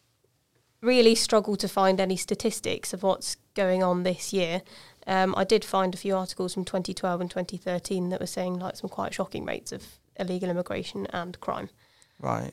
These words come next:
Speaker 1: Um, I don't think it's any secret that stabbings, violent crimes, they've all gone up in London.
Speaker 2: Yeah.
Speaker 1: Like, robberies,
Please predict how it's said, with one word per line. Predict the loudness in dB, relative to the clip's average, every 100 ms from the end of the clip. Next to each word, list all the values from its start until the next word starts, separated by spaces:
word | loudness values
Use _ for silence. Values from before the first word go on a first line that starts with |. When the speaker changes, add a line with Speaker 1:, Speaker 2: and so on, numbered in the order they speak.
| 0
Speaker 1:
Um, | 6 8 8 8 4 2 -4 _ _ _ -4
I | 2 4
don't | 4 2
think | 0 2
it's | 0 2
any | 2 2
secret | 0 -4 0 2 0 -2
that | -4 -4 -4
stabbings, | -4 2 2 4 2 2 0
violent | 0 2 2 0
crimes, | 0 0 0 0 -2
they've | -2
all | -2 -2
gone | -2
up | -4 -4
in | -2
London. | 0 2 0 -2 _ _ _
Speaker 2:
Yeah. | 0 0 0 -2 -8 _ _ _ _ _ _ _ _ _ _
Speaker 1:
Like, | 4 4 6
robberies, | 4 6 4 4 2 -2 -8